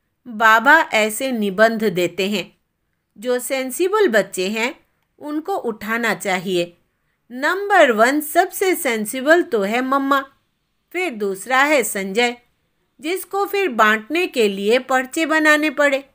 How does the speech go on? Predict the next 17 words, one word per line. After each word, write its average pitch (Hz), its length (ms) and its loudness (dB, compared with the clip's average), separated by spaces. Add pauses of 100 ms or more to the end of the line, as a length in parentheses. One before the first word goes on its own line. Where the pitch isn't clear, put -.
(640)
यह 302 380 -2
त्रिवेणी 262 640 -2
पतित 294 580 -2
पावनी 233 480 0
नहीं 285 400 -2
है। 170 280 -8 (600)
पतित 294 540 -4
पावन 196 440 4
तो 233 280 0
सर्व 330 380 2
का 277 240 4
सदगति 190 640 -4
दाता 175 420 0
एक 294 300 -4
शिव 330 160 -6
बाबा 294 360 4
है। 294 220 0